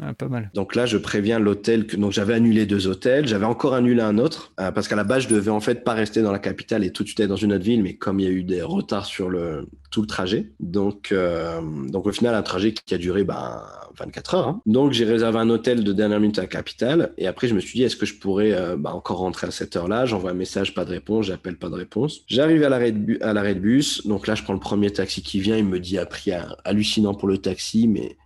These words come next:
Speaker 2: il y avait pas de Uber, donc, euh, là il y a que un taxi qui est là, il est onze heures et demie, on m'a dit que la capitale du Nicaragua était assez dangereuse, donc je paye le prix du taxi, je pense qu'ils en profitent, hein, il m'a,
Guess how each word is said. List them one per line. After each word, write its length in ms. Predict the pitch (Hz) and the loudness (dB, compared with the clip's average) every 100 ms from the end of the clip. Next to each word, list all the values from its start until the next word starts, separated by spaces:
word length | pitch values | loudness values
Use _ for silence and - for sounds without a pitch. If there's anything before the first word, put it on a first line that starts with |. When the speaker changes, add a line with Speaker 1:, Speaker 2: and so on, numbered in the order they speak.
| - | -2
Speaker 2:
il 40 | |
y 40 | 98 | 0
avait 120 | 107 | 2
pas 140 | 127 | 0
de 100 | 123 | 2
Uber, 260 | 107 95 110 - - | 2 2 -2 -4 -6
donc, 180 | 98 - 101 _ 98 | -6 -8 -20 _ -18
euh, 140 | 92 90 | -10 -4
là 220 | 92 101 | 0 2
il 80 | 107 | 2
y 20 | |
a 40 | 98 | 2
que 140 | 120 - | -2 -2
un 100 | 117 | -2
taxi 340 | 120 - 113 | -2 -2 -2
qui 120 | 107 | 0
est 60 | 101 | 0
là, 240 | 98 113 135 | 0 -2 -4
il 100 | 92 | -2
est 40 | 98 | 0
onze 240 | 104 107 | 0 2
heures 100 | 101 | 2
et 80 | 101 | 4
demie, 160 | 104 | 4
on 80 | 113 | 4
m'a 120 | 101 | 2
dit 140 | 90 87 | 0 -4
que 120 | - | -6
la 40 | |
capitale 380 | 92 90 - 104 | -4 -4 -2 -2
du 80 | 92 | 0
Nicaragua 500 | 98 92 92 92 98 | 0 0 -4 -2 -2
était 160 | 87 87 | -2 -6
assez 180 | - | -2
dangereuse, 580 | 98 95 90 98 123 120 | -2 -2 -2 0 0 -4
donc 140 | 95 87 | -12 -10
je 220 | - 95 | -4 -4
paye 200 | 107 104 | -2 0
le 120 | 98 | -2
prix 160 | 92 - | -2 -6
du 100 | 95 | -6
taxi, 460 | - - - 104 104 | -6 -6 0 0 0
je 100 | - | -4
pense 200 | 85 - | -8 -8
qu'ils 120 | 90 | -10
en 60 | |
profitent, 420 | 80 - - 104 95 | -8 -8 -4 -2 -2
hein, 60 | |
il 80 | 90 | -4
m'a, 80 | 85 | -6